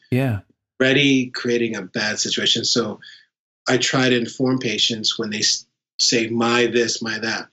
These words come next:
Speaker 1: Yeah.
Speaker 2: I'm like, "It's not yours. It's just a series of imbalances over time that we need to rectify over time."
Speaker 1: Mm.
Speaker 2: So I try to get them out of that place of claiming their disease
Speaker 1: Yeah.
Speaker 2: and starting to speak more positively, so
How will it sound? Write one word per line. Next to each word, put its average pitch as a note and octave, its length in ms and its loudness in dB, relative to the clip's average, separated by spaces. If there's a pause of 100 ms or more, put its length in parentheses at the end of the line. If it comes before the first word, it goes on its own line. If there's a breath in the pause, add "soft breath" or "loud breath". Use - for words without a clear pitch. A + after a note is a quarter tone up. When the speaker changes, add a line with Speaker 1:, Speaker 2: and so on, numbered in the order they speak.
Speaker 1:
Yeah. B2+ 100 2
Speaker 2:
I'm C3 60 4
like, D#3 120 2
"It's C#3+ 120 0
not F3+ 140 -2
yours. A#2+ 380 2
It's A2+ 140 -4
just C#3+ 360 -2
a B2+ 60 0
series D3+ 680 2
of - 140 -8
imbalances A2+ 760 -4
over A2 160 -2
time A2+ 500 -4 (300 loud breath)
that F#2+ 140 0
we G#2 100 -4
need A2 200 0
to - 80 2
rectify F#2 600 -4 (300)
over F#2+ 180 -2
time." G3 400 2 (200)
Speaker 1:
Mm. C3 400 2 (720 loud breath)
Speaker 2:
So B2+ 760 4
I A#2+ 140 -2
try C3 240 -4
to B2 80 0
get B2 280 -2
them A2+ 160 -2
out A2 140 -6
of A2 80 -8
that A2+ 200 -8
place A#2+ 400 0
of - 240 -12
claiming D3 580 2
their G#2 180 -6
disease F#2 720 -6 (120)
Speaker 1:
Yeah. B2 260 2 (100)
Speaker 2:
and B2 100 -6 (100)
starting B2 420 2
to - 120 -2
speak - 460 0
more C3+ 320 2
positively, A2 840 -2
so A#2+ 200 0